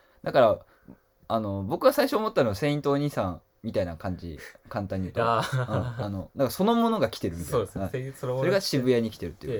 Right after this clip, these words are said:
Speaker 1: とです。
Speaker 2: で、
Speaker 1: はい。
Speaker 2: 「なんじゃこれは」って。
Speaker 1: うん。
Speaker 2: で、孔明は本当に、孔明自体は本当になんかあれなんですよね。異世-、なんか本当になんかいわゆる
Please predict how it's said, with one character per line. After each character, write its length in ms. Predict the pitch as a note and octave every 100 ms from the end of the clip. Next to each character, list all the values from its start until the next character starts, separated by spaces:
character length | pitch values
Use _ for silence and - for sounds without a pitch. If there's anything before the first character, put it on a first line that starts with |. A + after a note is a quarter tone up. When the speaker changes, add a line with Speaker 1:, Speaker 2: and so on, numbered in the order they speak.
| G2+
Speaker 1:
と 0 |
で 60 |
す。 60 | G2+
Speaker 2:
で、 80 | G2
Speaker 1:
は 100 | E3
い。 20 |
Speaker 2:
「な 40 |
ん 40 | F#3
じ 100 | C3+
ゃ 60 |
こ 100 | A#2+
れ 80 | A#2
は」 160 | A#2 A2+
っ 60 |
て。 260 | A2 - F#2+ -
Speaker 1:
う 20 |
ん。 180 | G#2 F#2+
Speaker 2:
で、 200 | G3+ G3+
孔 180 | A#3+
明 180 | F#3+ D3
は 120 | C3
本 120 | A#2+ C3+
当 80 |
に、 220 | C3+ A#2+ - - _ _ - -
孔 160 | - D#4
明 120 | C4+
自 120 | F3+
体 100 | A3+
は 120 | G#3+
本 140 | F#3+ E3+
当 60 | D#3+
に 120 | D3
な 80 | C#3+
ん 80 |
か 360 | C3 B2 G#2+ G2+
あ 60 | G#2
れ 60 |
な 120 | A2
ん 20 | G#2
で 60 |
す 60 | -
よ 60 |
ね。 140 | F#2 G#2
異 120 | A2+
世-、 180 | A#2+ C3+ - - _ -
な 80 | C3+
ん 20 |
か 40 |
本 120 | C3+
当 60 | B2+
に 580 | B2 A#2+ A#2 A#2 A2+ - -
な 120 | A#2
ん 60 | G#2+
か 140 | F#2
い 100 | F#2
わ 60 | F#2+
ゆ 60 |
る 240 | F2 F2+